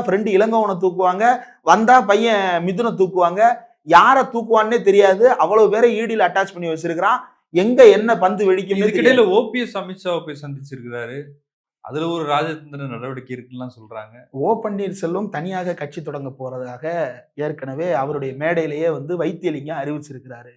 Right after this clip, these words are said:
Speaker 1: ஓ பன்னீர்செல்வம் கூட இருக்கிறவங்க எல்லாருக்குமே ஒரே ஒரு ஆப்ஷன் தான் இருக்கு. ஏற்கனவே உங்க கூட இருந்து வெளியேறிய மருது அழகுராஜ்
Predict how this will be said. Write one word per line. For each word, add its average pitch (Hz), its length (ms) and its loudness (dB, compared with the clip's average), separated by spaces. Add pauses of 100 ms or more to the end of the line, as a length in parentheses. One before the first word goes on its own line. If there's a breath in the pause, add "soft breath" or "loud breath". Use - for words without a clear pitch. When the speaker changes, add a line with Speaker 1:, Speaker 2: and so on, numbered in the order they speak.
(580)
Speaker 1:
ஓ 170 100 0 (140)
பன்னீர்செல்வம் 214 680 -4
கூட 226 180 -4
இருக்கிறவங்க 165 460 -4
எல்லாருக்குமே 165 520 -4 (300)
ஒரே 180 240 -2
ஒரு 220 180 -4
ஆப்ஷன் 151 380 -8
தான் 139 100 -10
இருக்கு. - 220 -20 (720)
ஏற்கனவே 196 600 -2
உங்க 156 260 -8
கூட 202 160 -2 (200)
இருந்து 196 400 -2 (160)
வெளியேறிய 165 540 -2 (480)
மருது 180 260 -6
அழகுராஜ் 156 480 -8